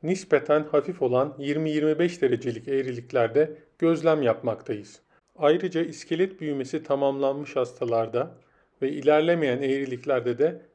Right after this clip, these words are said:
gözlem altında tutmak yeterli olabilir. Hastanın yaşına, eğriliğin büyüme potansiyeline göre hastaları belirli aralıklarla çağırarak radyolojik ve klinik olarak tekrar değerlendiririz.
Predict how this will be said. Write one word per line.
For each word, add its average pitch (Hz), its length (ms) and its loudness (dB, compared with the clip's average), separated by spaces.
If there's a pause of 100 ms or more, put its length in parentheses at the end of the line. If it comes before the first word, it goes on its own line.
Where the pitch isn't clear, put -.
(140)
gözlem 160 420 0
altında 135 420 0
tutmak 180 420 -2
yeterli 160 380 4
olabilir. 120 400 0 (680)
Hastanın 160 640 2
yaşına, 139 600 0 (340)
eğriliğin 139 540 2
büyüme 170 340 -2
potansiyeline 139 800 0
göre 123 360 2 (420)
hastaları 147 680 2
belirli 165 340 2
aralıklarla 123 760 2
çağırarak 151 640 4 (360)
radyolojik 151 540 2
ve 131 140 0
klinik 156 340 -4
olarak 127 400 2
tekrar 156 460 4
değerlendiririz. 120 880 2